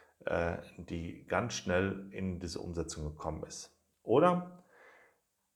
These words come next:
du sagst, ich will das unbedingt wissen und können. Dafür habe ich jetzt extra nochmal eine, ja, ich bezeichne es jetzt mal Masterclass aufgesetzt,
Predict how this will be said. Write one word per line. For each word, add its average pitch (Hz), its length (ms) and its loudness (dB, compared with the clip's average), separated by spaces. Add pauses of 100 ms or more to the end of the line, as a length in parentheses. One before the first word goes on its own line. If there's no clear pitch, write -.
(180)
du 107 80 -2
sagst, 110 380 8
ich 123 180 -6
will 98 120 4
das 92 180 2
unbedingt 156 600 0
wissen 131 360 0
und - 340 -4
können. 143 680 2 (160)
Dafür 98 280 2
habe 101 140 4
ich 95 60 -6
jetzt - 220 0
extra 117 300 0
nochmal 101 640 2 (220)
eine, 82 680 -2 (300)
ja, 78 260 -2
ich - 240 -14
bezeichne 87 380 -2
es 80 100 -10
jetzt - 240 -6
mal - 100 -6
Masterclass 113 760 2
aufgesetzt, - 840 -2